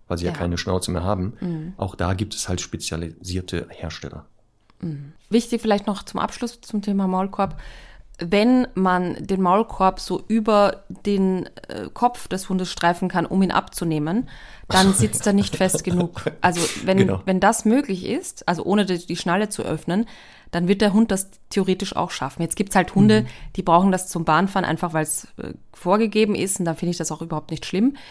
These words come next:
Speaker 2: Aber, ähm, wenn's halt wirklich um Sicherheit geht, dann wirklich sehr, sehr großen Wert drauf legen, dass der Maulkorb echt gut sitzt. Und letztlich ist ja auch ein gut sitzender Maulkorb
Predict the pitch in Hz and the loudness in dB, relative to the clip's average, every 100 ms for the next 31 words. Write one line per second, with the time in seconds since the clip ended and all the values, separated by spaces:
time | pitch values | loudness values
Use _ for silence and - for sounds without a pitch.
0 | - - - 180 175 170 170 165 - 165 | -20 -20 -4 0 2 2 2 0 -2 -2
1 | 165 156 151 175 175 165 180 190 180 170 | -2 -2 -2 -2 0 -2 -2 0 -2 -2
2 | 208 - 190 190 180 175 175 165 165 151 | -4 0 -2 -2 -2 -2 0 -2 -2 -4
3 | - - 170 202 196 180 - - - 180 | -8 -4 2 2 0 -8 -8 -6 2 2
4 | 180 170 160 165 170 156 156 156 - 165 | 2 -2 -4 -4 -4 -4 -4 -8 -6 -6
5 | 160 - 151 151 - - - - - 170 | -6 -6 -6 -6 -8 -10 -8 -8 -8 -6
6 | - 269 - - - - - 202 196 196 | -4 -4 -6 -12 -18 -14 -2 2 2 0
7 | 208 208 202 180 185 202 190 220 - 214 | -6 -6 -2 2 2 0 -2 -2 -2 -4
8 | 208 196 190 180 180 - 190 | -4 -2 0 0 0 -2 -4